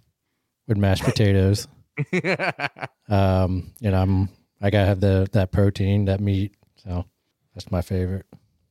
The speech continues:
Speaker 2: Uh, so as you are all in line, you are approached by a little halfling man who says, "Hey, what, what can I get y'all's?"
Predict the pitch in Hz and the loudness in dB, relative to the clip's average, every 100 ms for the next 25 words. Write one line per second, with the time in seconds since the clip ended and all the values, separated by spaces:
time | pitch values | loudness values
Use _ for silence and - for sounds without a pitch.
0 | - 117 104 98 98 104 - 139 123 120 | -6 -4 -4 -6 -8 -6 -2 -2 -2 -2
1 | 139 135 135 135 127 120 117 120 120 120 | -2 -2 -2 0 0 -2 -2 -2 0 -2
2 | 113 110 104 - 123 117 110 117 113 110 | -4 -8 -12 -8 -8 -6 -6 -2 -2 -4
3 | 107 107 _ 107 110 110 107 104 104 104 | -6 -12 _ -10 -6 -4 -4 -6 -8 -10
4 | - - _ _ _ _ _ 120 120 117 | -12 -20 _ _ _ _ _ -4 -2 -4
5 | - 147 139 - 120 123 123 120 113 110 | -4 -4 -4 -8 -6 -2 0 0 -2 -2
6 | 117 110 120 123 117 120 - 113 107 107 | -2 -2 -4 -4 -4 -4 -6 -10 -6 -6
7 | 104 101 101 95 104 101 196 202 180 147 | -4 -8 -10 -14 -14 -4 -2 0 0 0
8 | 127 147 123 - - - 180 180 165 151 | -2 -4 -6 -20 -10 -4 -2 0 0 0
9 | 139 131 107 98 90 - | -2 -2 -2 -2 -8 -16